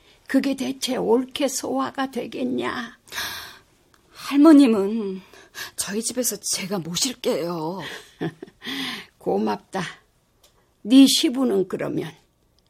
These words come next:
Speaker 1: 어깨 부서진 늙은 내 아들은 혼자 손에 밥 끓여 먹으면서 쉰 마지기 논 농사에 이천 평 가깝게 되는 비닐하우스 밭농사를 꿍꿍 혼자 다 주워 먹으라고?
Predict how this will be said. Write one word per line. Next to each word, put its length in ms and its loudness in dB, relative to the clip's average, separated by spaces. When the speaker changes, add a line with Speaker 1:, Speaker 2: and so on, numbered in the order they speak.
Speaker 1:
어깨 440 6
부서진 560 -2
늙은 480 4
내 140 2
아들은 600 0
혼자 320 8
손에 380 -2
밥 240 -8
끓여 200 0
먹으면서 880 -2
쉰 400 4
마지기 420 2
논 300 2
농사에 720 -2
이천 480 2
평 180 -4
가깝게 520 -4
되는 300 0
비닐하우스 760 0
밭농사를 800 -2
꿍꿍 560 8
혼자 420 2
다 240 2
주워 300 2
먹으라고? 840 0